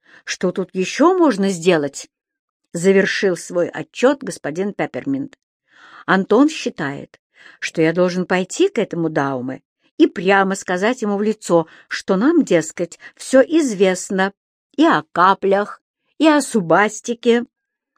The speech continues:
"Так и надо сделать!" воскликнул Мартин. "Я знаю, ты не любишь ни с кем ссориться, и всякие разбирательства — это не для тебя. Но у нас нет другого выхода. Понимаешь?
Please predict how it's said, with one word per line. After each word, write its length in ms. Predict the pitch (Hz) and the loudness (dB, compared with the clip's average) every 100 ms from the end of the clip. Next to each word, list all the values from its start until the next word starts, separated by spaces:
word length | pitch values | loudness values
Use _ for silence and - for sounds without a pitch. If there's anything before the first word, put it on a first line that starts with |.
| _ _ _ _ _ _ | _ _ _ _ _ _
"Так 200 | - - | -10 -4
и 100 | 170 | -2
надо 400 | 185 208 233 240 | 0 0 2 4
сделать!" 560 | 240 208 277 392 349 254 | 2 2 4 4 4 2
воскликнул 600 | 254 262 247 233 214 220 | 0 0 -2 0 0 0
Мартин. 480 | 214 180 - - 277 _ - - - | 0 -2 -4 -10 -10 _ -20 -20 -4
"Я 180 | 233 285 | 2 2
знаю, 520 | 180 160 139 127 135 - _ _ | 2 0 0 -2 -6 -10 _ _
ты 120 | 285 | 4
не 120 | 254 | 6
любишь 360 | 294 269 220 - | 6 4 2 -2
ни 120 | 196 | -6
с 120 | 202 | -4
кем 180 | - 190 | -4 -4
ссориться, 680 | - - 392 214 - 170 123 _ _ _ _ | -4 0 2 2 -2 -8 -10 _ _ _ _
и 240 | - 254 | -4 -4
всякие 440 | 226 294 269 254 262 | 0 0 2 2 2
разбирательства — 880 | 240 311 294 156 - 139 - 156 - | 2 4 4 2 -4 -10 -8 -8 -2
это 280 | - 165 233 | -2 2 4
не 180 | 240 262 | 6 4
для 180 | 240 240 | 2 0
тебя. 380 | 285 220 165 - _ _ _ _ - | 0 2 0 -4 _ _ _ _ 2
Но 220 | 254 208 | 2 4
у 40 | |
нас 300 | 208 202 - | 0 0 0
нет 300 | 233 226 208 | 2 2 2
другого 440 | 185 220 214 185 214 | 2 4 4 4 4
выхода. 480 | 226 - 165 147 - _ _ _ _ | 2 -2 -4 -6 -8 _ _ _ _
Понимаешь? 640 | 233 214 226 285 240 - | -2 2 2 2 0 -6